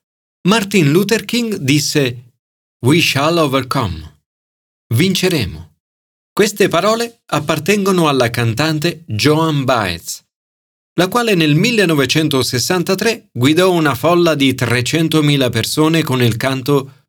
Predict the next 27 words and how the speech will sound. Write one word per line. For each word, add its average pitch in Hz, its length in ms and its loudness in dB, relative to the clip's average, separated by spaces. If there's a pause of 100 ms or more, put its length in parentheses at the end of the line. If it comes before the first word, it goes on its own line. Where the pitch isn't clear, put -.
(180)
We 113 220 2
Shall 131 420 0
Overcome. 123 920 -4 (540)
La 208 120 2
canzone 160 580 -2
parla 196 400 -2
di 156 140 2
vittoria 180 680 0
e 156 160 0
di 135 140 0
speranza 156 580 -2
per 151 160 0
il 135 160 0
futuro 175 640 2
in 127 240 0
mezzo 117 420 0
alle 107 260 0
avversità. 101 800 -6 (960)
Nel 226 160 2
corso 233 380 0
di 127 140 0
quest'anno, 123 680 -2
attraverso 113 600 0
la 113 140 2
lettura 104 420 0
della 98 300 -2
Bibbia, 90 500 -4